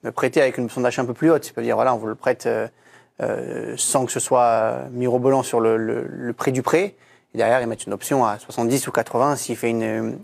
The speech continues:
une énorme saison, pour être sûr de récupérer un peu d'argent. Mais c'est pas la tendance. La tendance, c'est vraiment qu'il reste la saison prochaine.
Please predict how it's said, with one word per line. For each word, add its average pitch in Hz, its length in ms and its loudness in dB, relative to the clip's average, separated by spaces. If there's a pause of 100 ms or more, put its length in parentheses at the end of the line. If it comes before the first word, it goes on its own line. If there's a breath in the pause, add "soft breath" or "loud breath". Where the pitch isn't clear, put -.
une 120 100 2
énorme 123 280 2
saison, 156 300 2 (280)
pour - 100 -2
être - 80 -4
sûr 131 160 4
de 120 80 0
récupérer 123 400 2
un 117 60 0
peu 131 100 0
d'argent. 143 320 2 (640 loud breath)
Mais 131 60 2
c'est 139 100 2
pas 156 80 4
la 165 100 6
tendance. 147 380 0
La 107 80 -4
tendance, 135 280 0
c'est 135 100 4
vraiment 135 160 4
qu'il 139 120 2
reste 156 220 4
la 127 80 2
saison 131 160 -2
prochaine. 127 340 2